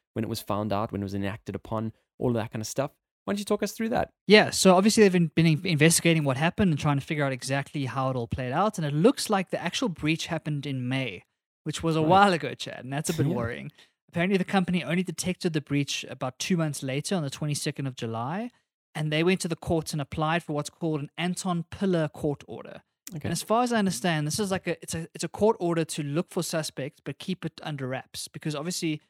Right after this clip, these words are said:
Speaker 2: you don't want the, you don't want the person who's breached to know that you're onto them.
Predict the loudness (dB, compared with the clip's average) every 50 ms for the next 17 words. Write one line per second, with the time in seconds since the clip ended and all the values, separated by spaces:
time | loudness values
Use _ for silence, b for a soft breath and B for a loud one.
0 | _ _ _ -4 0 0 0 0 -2 -4 -12 -8 -6 -2 0 0 0 -2 -2 -2
1 | -2 -2 -2 -2 -4 -4 -6 -6 _ -4 -4 -4 -6 -10 -10 -8 -8 -4 -2 -2
2 | -2 -2 -2 -4 -8 -8 -10 -8 -8 -10 -10 -12 -14 -18 -18 -18